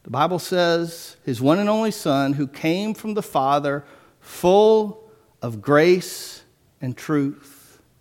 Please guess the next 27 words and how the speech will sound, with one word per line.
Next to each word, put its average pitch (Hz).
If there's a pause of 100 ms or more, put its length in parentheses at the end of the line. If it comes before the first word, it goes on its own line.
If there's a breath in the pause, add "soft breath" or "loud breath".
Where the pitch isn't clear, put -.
(2000)
And 127
John 196
teaches 214
us 196
here 185
a 139
lesson 160
that 147
is 131
so 170 (340 soft breath)
important 156 (180)
that 113
we 147
need 165
to 151
understand. 135 (960 soft breath)
All 220
throughout 247
the -
Bible, 151 (400)
we're 175
told 170
that 135
God 151 (480 soft breath)
is 131
due 147
glory 131